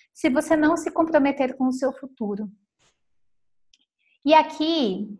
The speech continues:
eu quero falar de uma coisa muito importante. Eu vejo muita gente querendo ter coisas, querendo ser coisas, mas quando você fala que essa pessoa vai ter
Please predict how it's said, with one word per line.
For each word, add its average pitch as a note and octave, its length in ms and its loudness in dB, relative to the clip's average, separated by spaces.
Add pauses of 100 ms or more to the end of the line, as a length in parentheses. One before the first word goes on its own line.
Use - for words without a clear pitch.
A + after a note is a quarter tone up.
(160)
eu B3+ 100 2
quero C#4+ 220 2
falar C#4+ 300 6
de C#4+ 60 0
uma D4 120 4
coisa C#4+ 320 0
muito D4+ 840 0
importante. C4+ 1080 -2 (560)
Eu C4 80 0
vejo D4+ 260 4
muita G#4 320 4
gente D#4+ 400 0
querendo C4 720 2
ter C4 240 0
coisas, A#3 600 0
querendo A#3+ 440 2
ser B3+ 320 -4
coisas, A3 480 0 (560)
mas C4+ 180 2
quando F#4+ 240 2
você F#4 280 2
fala C#4 400 4
que C4+ 140 -4
essa C4+ 180 -2
pessoa C4+ 560 2
vai B3+ 200 -2
ter C4 160 -4